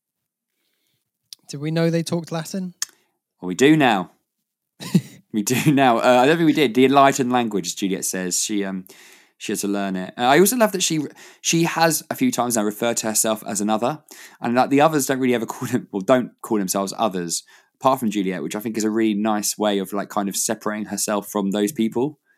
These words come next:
Speaker 2: You know, like, I,
Speaker 1: Yeah.
Speaker 2: I was just a regular person who got kind of, like, caught up in their shit.
Speaker 1: Well, I mean, they're not others. The, the flight of the others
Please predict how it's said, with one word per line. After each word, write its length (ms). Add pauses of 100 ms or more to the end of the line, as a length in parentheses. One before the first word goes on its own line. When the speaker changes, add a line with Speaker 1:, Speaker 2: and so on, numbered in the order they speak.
(140)
Speaker 2:
You 120
know, 200 (1000)
like, 200
I, 80
Speaker 1:
Yeah. 220
Speaker 2:
I 40
was 140
just 180
a 60
regular 320
person 400
who 140
got 240
kind 240
of, 20
like, 140 (240)
caught 280
up 220
in 220 (920)
their 160
shit. 320 (1200)
Speaker 1:
Well, 100
I 40
mean, 160
they're 180
not 200
others. 380
The, 260 (120)
the 100
flight 440
of 100
the 140
others 500